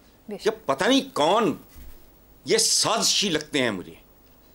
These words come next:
Speaker 2: जो लोग कहते हैं ये मादियत है, रूहानी है। तो मादा मेरे प्यो ने बनाया है, सब कुछ उसका है।
Speaker 1: यकीनन।
Speaker 2: और उसकी हर तख्लीक के बारे में जानकारी आज की दुनिया, याद रखो, कहानी है सिर्फ पिछले पाँच सौ साल की,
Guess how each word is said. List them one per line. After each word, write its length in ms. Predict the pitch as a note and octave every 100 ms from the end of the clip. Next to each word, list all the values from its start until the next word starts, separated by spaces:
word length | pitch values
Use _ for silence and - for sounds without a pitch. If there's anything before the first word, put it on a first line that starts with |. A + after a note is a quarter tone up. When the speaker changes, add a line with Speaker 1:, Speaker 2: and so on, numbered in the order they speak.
| _ _ -
Speaker 2:
जो 100 | C#3
लोग 240 | D3 E3 E3
कहते 260 | C#3 D#3
हैं 60 | C#3
ये 180 | D3+ C3+
मादियत 480 | B2+ B2+ C3+ C3+
है, 80 | C#3
रूहानी 340 | B2 G#2+ G2+ A#2+
है। 60 |
तो 120 | A#3
मादा 480 | A#3 D3+ C#3+ G3 G#3
मेरे 240 | G3 F3+ G#3
प्यो 300 | F#3+ G#3 A#3
ने 100 | C4
बनाया 340 | C#4 C#4+ D#4
है, 240 | F#3+ - - - - - - - _ - - - - - -
सब 320 | - F#4+ F#4 -
कुछ 240 | E4 - C#4+
उसका 340 | - - C4
है। 500 | G#3+ A#3+ G#3 - - - _ _ -
Speaker 1:
यकीनन। 320 | G#3+ G3+ G3+ D3 - - - - - G#2+
Speaker 2:
और 440 | D3+ G#3+ A#3+ G3
उसकी 340 | F3 - F3+
हर 220 | C#3+ D3+ F3+
तख्लीक 640 | - - - A#2+ E3+ -
के 120 | B2+
बारे 280 | G2 A#2+ B2+
में 180 | A#2 F#2+
जानकारी 680 | A2+ A#2+ A2 - C#3+ B2 F2 - - - - -
आज 280 | B2 D#3 D3
की 140 | C#3+
दुनिया, 300 | B2 C#3 D3
याद 320 | C#3 A#2+ C3+ C3
रखो, 280 | B2 D3+
कहानी 440 | D3 G#2 A2 C#3+ D#3+
है 80 | E3
सिर्फ 300 | - C#3+ -
पिछले 240 | C3 C#3
पाँच 280 | - A#2+ A2+
सौ 100 | A#2+
साल 240 | A2 G2
की, 200 | F#2 -